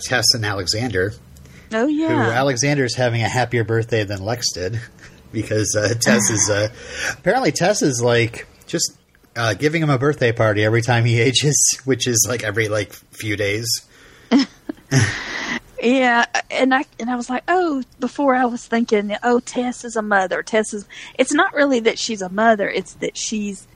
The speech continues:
Speaker 2: looking for family. She has
Speaker 1: Mm-hmm.
Speaker 2: no family, and this is the closest thing to family she can, she can come up with.
Speaker 1: Right, and she has no idea how, how much family it is just yet. <laughs>
Speaker 2: Mm.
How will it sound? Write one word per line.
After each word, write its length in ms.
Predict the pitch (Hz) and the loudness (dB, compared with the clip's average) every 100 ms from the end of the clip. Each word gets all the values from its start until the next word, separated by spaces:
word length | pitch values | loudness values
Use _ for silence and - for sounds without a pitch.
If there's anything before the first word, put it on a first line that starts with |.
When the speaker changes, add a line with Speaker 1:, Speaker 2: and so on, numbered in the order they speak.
| - | -2
Speaker 2:
looking 340 | 220 214 220 | 0 2 -2
for 160 | - 190 | -2 -8
family. 640 | - 214 233 208 165 120 | 0 2 4 2 0 -4
She 220 | - 269 | -4 0
has 160 | 180 170 | 2 2
Speaker 1:
Mm-hmm. 80 | 214 | 0
Speaker 2:
no 120 | 214 | -2
family, 680 | - 226 220 180 135 120 107 | 0 2 2 0 -2 -4 -4
and 120 | 202 | -2
this 220 | 208 - | -2 0
is 160 | 233 202 | -2 -2
the 100 | 208 | -4
closest 480 | - 220 202 196 - | 2 0 0 -6 -4
thing 180 | 196 | -4
to 80 | 180 | -4
family 600 | 175 190 202 190 165 160 | -4 0 0 2 2 0
she 200 | 165 - | -2 -6
can, 260 | - 123 - - - - _ _ _ | -6 -8 -8 -20 -20 -20 _ _ _
she 200 | - 190 | -4 -2
can 160 | 190 175 | -2 0
come 240 | 202 180 | 0 2
up 180 | 175 - | 0 0
with. 520 | 165 156 160 - - | 2 2 0 -4 -4
Speaker 1:
Right, 340 | 90 101 95 | -4 -4 -4
and 120 | - - | -6 -4
she 140 | 113 | 0
has 160 | 95 98 | 0 2
no 160 | 104 | 2
idea 320 | 107 101 104 95 | 4 4 4 4
how, 320 | 107 98 92 - | 2 2 -2 -8
how 280 | - - 98 90 | -8 -2 -2 -2
much 220 | 98 - | -4 -4
family 360 | 107 107 95 | -6 -6 -6
it 80 | 92 | -4
is 180 | 98 98 | -2 -2
just 260 | - 101 - | -2 -4 -2
yet. 240 | 127 120 160 - | 0 0 0 -2
<laughs> 200 | 294 - 269 - - - | -2 -2 -2 -2 -4 -4
Speaker 2:
Mm. 1040 | 214 214 220 220 214 202 185 185 185 180 | 0 2 2 2 2 0 -4 -4 -2 -2